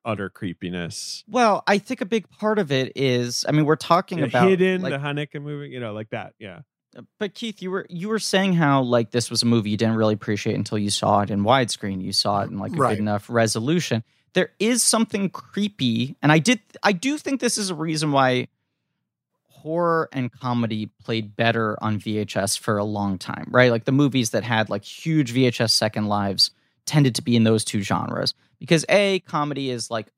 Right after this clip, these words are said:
Speaker 2: broad, it's verbal, you know, you're not losing a lot in translation, perhaps. And with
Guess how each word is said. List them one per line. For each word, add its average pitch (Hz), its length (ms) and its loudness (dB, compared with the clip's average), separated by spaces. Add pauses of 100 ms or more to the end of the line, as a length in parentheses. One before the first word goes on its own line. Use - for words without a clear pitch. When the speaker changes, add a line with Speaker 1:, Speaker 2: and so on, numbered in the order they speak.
Speaker 2:
broad, 131 580 2
it's 104 200 -16
verbal, 117 880 -6
you 120 160 -8
know, 107 100 -6
you're 113 140 -4
not 123 260 2
losing 120 360 2
a 113 60 2
lot 110 200 4
in 110 80 -6
translation, 101 720 -4
perhaps. 95 520 -4 (400)
And 156 300 2
with 143 260 2